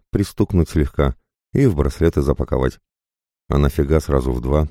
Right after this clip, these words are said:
«На пальцы для боли, на кисти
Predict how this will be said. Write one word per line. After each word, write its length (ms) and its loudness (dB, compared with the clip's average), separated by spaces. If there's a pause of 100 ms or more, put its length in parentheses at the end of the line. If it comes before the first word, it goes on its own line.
(600)
«На 220 2
пальцы 420 2
для 200 0
боли, 400 2 (260)
на 180 2
кисти 480 -6